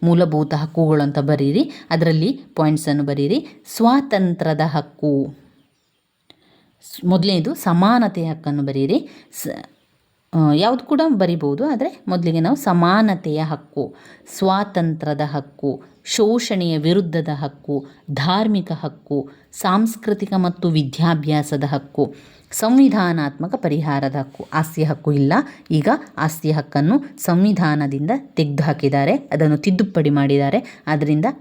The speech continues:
ಆಸ್ತಿಯ ಹಕ್ಕು ಈಗ ಇಲ್ಲ. ಮೂಲಭೂತ ಹಕ್ಕುಗಳು ಇಷ್ಟು. ಇನ್ನೊಮ್ಮೆ ಹೇಳ್ತಾ ಇದ್ದೇನೆ, ಸಮಾನತೆಯ ಹಕ್ಕು, ಸ್ವಾತಂತ್ರ್ಯದ ಹಕ್ಕು, ಶೋಷಣೆಯ ವಿರುದ್ಧವಾದ ಹಕ್ಕು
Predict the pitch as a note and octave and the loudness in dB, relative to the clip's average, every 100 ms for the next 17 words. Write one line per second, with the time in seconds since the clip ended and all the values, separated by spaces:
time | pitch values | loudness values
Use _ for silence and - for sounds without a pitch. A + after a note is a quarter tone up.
0 | - D#3 - D3+ C3+ - C#3 C#3 C3+ C3+ | -6 -6 -2 -2 -2 -2 0 2 4 2
1 | D#3 - - - - F3 G3 D3+ D3+ D3+ | 2 0 -6 -8 2 4 4 2 0 -2
2 | D3+ D#3+ D3 C#3 C#3+ A3 E3 - A#3+ D4+ | -2 -2 -2 0 2 2 0 -2 -2 -2
3 | - - D#3+ E3+ F3 D#3+ D3+ C#3+ C#3 C#3+ | -4 -2 2 4 4 4 2 0 -2 -2
4 | C#3 C#3 D3+ D4 - - - - B3 A#3+ | 0 2 2 2 -2 -16 -20 -6 0 2
5 | C#4 D4 C4 G3+ F#3+ F3+ F3+ F#3 F3 E3+ | 4 4 2 0 -2 0 2 2 -2 -4
6 | - D#3+ E3 C#3+ - - _ _ _ - | -4 0 2 2 0 -8 _ _ _ -20
7 | - _ _ - - A#3+ B3+ C#4 A#3+ A3+ | -20 _ _ -12 -4 0 2 0 0 0
8 | G#3+ F#3+ F3 F3+ E3+ D#3+ - E3 D#3+ D3 | 0 0 0 0 0 -4 -4 0 2 2
9 | B2+ - - - - - _ - _ - | -2 -8 -20 -20 -20 -20 _ -20 _ -20
10 | - - _ - - _ _ _ - - | -20 -20 _ -20 -20 _ _ _ -4 2
11 | C4 D4 D4+ C#4+ A#3 G#3 G3+ G3+ E3+ G3 | 2 2 0 0 2 2 2 2 2 2
12 | G#3 F3+ E3+ G3 F3+ E3+ E3 D#3+ D#3+ D#3+ | 2 0 -2 -2 0 -2 -2 -2 -4 -8
13 | - E3 D#3 B2 | -4 0 0 -2